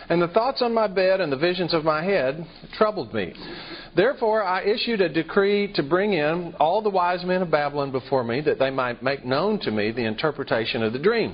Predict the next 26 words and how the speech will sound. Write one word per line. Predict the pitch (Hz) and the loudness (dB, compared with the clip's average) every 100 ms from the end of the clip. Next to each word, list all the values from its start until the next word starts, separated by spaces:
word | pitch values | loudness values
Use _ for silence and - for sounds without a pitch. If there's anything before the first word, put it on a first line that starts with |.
| - | -4
Then | 131 165 | 0 0
the | 214 | 2
magicians, | 202 160 127 - 139 151 | 0 2 0 0 -2 -2
the | 131 110 | 0 0
astrologers, | - 147 139 143 143 151 | 0 0 2 0 -2 -4
the | - | -4
Chaldeans, | - 131 113 156 196 208 214 - - | -2 -2 0 2 2 2 -2 -4 -4
and | 170 214 | 0 0
the | 233 | 0
soothsayers | - 208 175 - 185 180 175 | 0 0 0 0 0 0 -2
came | - 170 147 | -2 0 0
in, | 127 139 | 0 0
and | 127 | -2
I | 131 | -2
told | - 165 175 | 0 0 2
them | 180 | 0
the | 180 | -2
dream." | 143 123 113 143 - - - - - | 0 -2 -2 -4 -10 -18 -20 -6 -2
But | 160 | 2
they | 175 | 2
did | 160 156 | 0 -2
not | 143 147 | -2 -2
make | 139 131 | -2 -2
known | 135 196 269 233 | -2 0 0 0
to | - | 0
me | 117 107 131 | 0 0 0